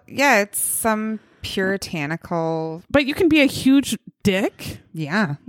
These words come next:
Speaker 2: Oh my God.
Speaker 1: Of course
Speaker 2: Anyway,
Speaker 1: you
Speaker 2: they
Speaker 1: can.
Speaker 2: had some dates unchaperoned, so there wasn't a slack-jawed pervert staring at 'em during their date,
Speaker 1: <laughs>
Speaker 2: which means they started porking.
Speaker 1: Mm-hmm.
Speaker 2: And that was, again, very scandalous.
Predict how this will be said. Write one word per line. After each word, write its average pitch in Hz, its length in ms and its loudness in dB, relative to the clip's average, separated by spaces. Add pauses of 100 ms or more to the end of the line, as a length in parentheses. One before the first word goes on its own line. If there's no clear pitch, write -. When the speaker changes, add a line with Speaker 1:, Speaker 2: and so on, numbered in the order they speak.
(100)
Speaker 2:
Oh 214 280 2
my 160 180 -2
God. 131 360 -8 (680)
Speaker 1:
Of - 120 -8
course - 80 -6
Speaker 2:
Anyway, 294 280 6
Speaker 1:
you 214 60 2
Speaker 2:
they 220 260 6
Speaker 1:
can. 147 80 -4
Speaker 2:
had 294 420 2 (240)
some 254 300 2
dates 196 540 2
unchaperoned, 170 960 0
so 196 140 0
there 180 120 4
wasn't 180 320 0
a - 60 -8
slack-jawed 156 840 -2
pervert 160 600 0
staring 160 480 -2
at 135 140 -6
'em 131 80 -6
during 143 280 -4
their 139 120 -6
date, 156 440 -4 (180)
Speaker 1:
<laughs> 302 160 4 (680)
Speaker 2:
which - 260 2
means 254 520 4
they 226 160 4
started 175 600 0 (140)
porking. 127 720 -2
Speaker 1:
Mm-hmm. 156 160 -10 (100)
Speaker 2:
And 208 160 4
that 208 140 2
was, 208 180 0 (120)
again, 175 320 -2
very 185 400 2
scandalous. 139 1000 -6